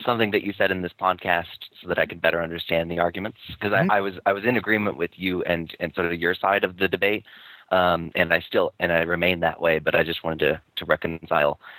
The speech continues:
Speaker 1: um, an example or a point that you made, if you don't mind.
Speaker 2: Uh, please.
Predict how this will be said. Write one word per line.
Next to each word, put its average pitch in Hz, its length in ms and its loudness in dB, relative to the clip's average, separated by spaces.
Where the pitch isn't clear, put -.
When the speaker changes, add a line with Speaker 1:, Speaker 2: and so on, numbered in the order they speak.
Speaker 1:
um, 76 440 0
an 85 160 0
example 82 440 -2
or 80 80 0
a 80 40 -2
point 85 280 -2
that - 120 -2
you 92 80 -4
made, 90 200 2
if - 80 -8
you 98 60 0
don't 92 120 0
mind. 107 220 0
Speaker 2:
Uh, 107 80 2
please. 151 360 0